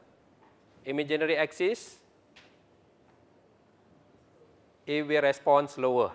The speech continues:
Okay? So when it is respond slower,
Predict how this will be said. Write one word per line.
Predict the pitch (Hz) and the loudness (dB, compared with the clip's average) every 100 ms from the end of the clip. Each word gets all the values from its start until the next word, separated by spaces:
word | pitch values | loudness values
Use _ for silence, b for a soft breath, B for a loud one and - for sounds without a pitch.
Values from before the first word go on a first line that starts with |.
| - _ _ _ _ _ _ _ _ _ _ - | -12 _ _ _ _ _ _ _ _ _ _ -14
Okay? | 117 127 185 - _ _ _ _ b b b b | -6 -2 -2 -4 _ _ _ _ b b b b
So | - 175 180 | -6 0 2
when | 165 160 | 2 2
it | 180 220 | -2 -2
is | 214 | 0
respond | 190 175 - 185 180 165 | 2 2 2 6 6 4
slower, | - 190 208 131 131 | 0 2 4 4 2